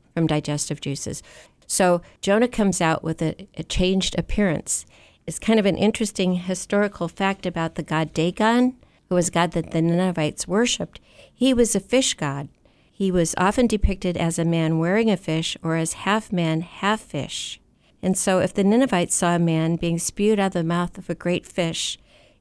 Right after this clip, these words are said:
it's plausible they would have believed him to have had a divine origin and would have been persuaded to listen to anything he had to say. Isn't that interesting that that might have been the case, that God provided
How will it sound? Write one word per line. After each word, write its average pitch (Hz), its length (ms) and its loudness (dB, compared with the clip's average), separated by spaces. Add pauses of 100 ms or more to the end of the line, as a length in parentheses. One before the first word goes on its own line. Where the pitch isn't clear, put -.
it's 180 260 -2
plausible 202 640 0
they 185 180 0
would 180 160 0
have 160 160 -4
believed 214 420 0
him 208 200 2
to 202 80 -2
have 170 160 0
had 151 240 -6
a 156 40 -12
divine 175 600 0
origin 156 600 -4 (400)
and 175 180 2
would 175 100 4
have 175 120 0
been 175 140 0
persuaded 190 640 0
to 196 120 -2
listen 202 460 2
to 180 120 -4
anything 180 400 0
he 180 120 2
had 170 220 0
to 180 80 -2
say. 208 420 -2 (500)
Isn't 240 220 2
that 190 180 2
interesting 196 520 0
that 165 180 0
that 175 180 0
might 180 240 2
have 233 120 2
been 185 160 2
the 170 80 2
case, 160 380 -2
that - 220 -4
God 202 260 -2
provided 180 640 -2